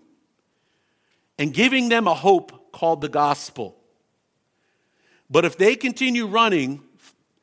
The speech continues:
headlong into a forest fire that's fully engulfed,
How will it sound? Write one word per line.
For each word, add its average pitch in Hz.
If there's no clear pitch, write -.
headlong 220
into 196
a 165
forest 220
fire 135
that's 139
fully 226
engulfed, 190